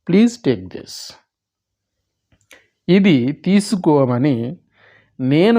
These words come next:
మిమ్మల్ని అభ్యర్థిస్తున్నాను. అభ్యర్థించడాన్ని ఏమంటాం? రిక్వెస్ట్. I request you to take this. I request you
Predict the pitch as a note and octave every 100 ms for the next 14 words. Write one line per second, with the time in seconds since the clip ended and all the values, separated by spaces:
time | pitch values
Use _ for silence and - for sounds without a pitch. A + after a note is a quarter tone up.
0 | F#3+ C#3+ C3+ A#2+ A#2+ F3+ C#4+ _ _ -
1 | G#2+ A#2+ C#3 A#2+ A#2 A#2 - A#2 G#2 G2
2 | G2 A2+ G#2+ G2 G2 F3+ _ - G#2+ A2+
3 | C#3+ C#3+ C#3+ D3+ C#3+ C#3+ C#3 C#3+ C#3 C#3+
4 | E3 G#3+ D#4 - _ _ _ - _ _
5 | _ - A#2+ D3 F#3+ - A2+ F#2+ - -
6 | - - _ - A2 B2 A#2 C#3+ F3+ G#3+
7 | G3 F#3+ - C#3 A#2 A2+ C#3+ _ _ _
8 | _ _ A2 G#2 - C#3 C#3+ A#2+ G2+ F#2
9 | - - - - - G#2+ G#2 A#2 A#2+ D3
10 | D3+ D3 -